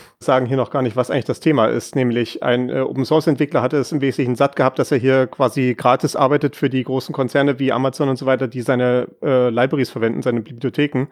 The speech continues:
die dann ihm noch die Fehlerberichte vorwerfen und dann noch die Haltung haben, „Das ist jetzt aber auch hier zu fixen, was soll denn das? Äh, du willst doch hier auch ein qualitatives Produkt abwerfen“ und so weiter. Und haben ihn damit dann relativ alleine gelassen, sodass er dann die,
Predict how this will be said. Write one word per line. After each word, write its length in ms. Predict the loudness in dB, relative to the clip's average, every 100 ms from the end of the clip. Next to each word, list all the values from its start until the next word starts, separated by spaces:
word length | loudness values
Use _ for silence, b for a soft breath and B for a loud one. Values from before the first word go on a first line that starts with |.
| B B B B B _
die 100 | 0
dann 140 | 2 2
ihm 160 | 0
noch 240 | 2 2 0
die 400 | -4 -2 0 0
Fehlerberichte 560 | 2 4 4 0 -2
vorwerfen 480 | 0 2 4 2 0
und 120 | -2
dann 120 | 0 0
noch 140 | 0
die 120 | 0
Haltung 240 | 0 0 0
haben, 160 | 0
„Das 140 | -2 -4
ist 100 | -4
jetzt 140 | -2
aber 100 | -2
auch 120 | -2
hier 120 | -4
zu 100 | -6
fixen, 440 | -4 -4 -2 -2 -2
was 100 | 2
soll 200 | 2 4
denn 100 | 4
das? 260 | 2 0
Äh, 380 | -4 2 4 2
du 160 | -2 -6
willst 180 | -4 -4
doch 60 |
hier 140 | -2 0
auch 80 |
ein 80 | 0
qualitatives 500 | -2 -2 -2 -4 -4
Produkt 340 | -6 -10 -8 -8
abwerfen“ 400 | -2 -2 -2 -6
und 100 | -6
so 140 | -2
weiter. 380 | 0 2 -2 -4 B B B B _ 2
Und 240 | 2 2
haben 120 | 0
ihn 60 | 2
damit 220 | 0 0
dann 160 | 0 0
relativ 360 | 0 -2 -4
alleine 340 | 0 2 2 2
gelassen, 480 | -2 -2 -2 -4 -2
sodass 360 | -2 -2 -2
er 200 | -2 0
dann 280 | 0 -2 -4
die, 260 | -6 -4